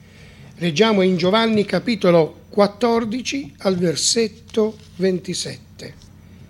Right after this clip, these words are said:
Giovanni capitolo quattordici, versetto <clears throat>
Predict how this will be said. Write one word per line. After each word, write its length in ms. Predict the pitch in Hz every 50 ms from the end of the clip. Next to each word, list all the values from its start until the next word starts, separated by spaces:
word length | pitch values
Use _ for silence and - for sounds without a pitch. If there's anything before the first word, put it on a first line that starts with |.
| - - - -
Giovanni 680 | - 135 131 147 151 175 202 214 214 214 208 208 226 220 - -
capitolo 640 | - - 151 143 - 214 202 180 - 180 165 185 147 139 - -
quattordici, 920 | - 165 - - - 190 202 208 208 208 190 185 226 208 - - - 247 226 - - - - - - - - - - - - - - - - - - - - - - - - - - -
versetto 920 | - 233 233 196 - - 190 165 151 - - - - 170 160 151 143 143 - - - - - - - - - - - - -
<clears throat> 60 | -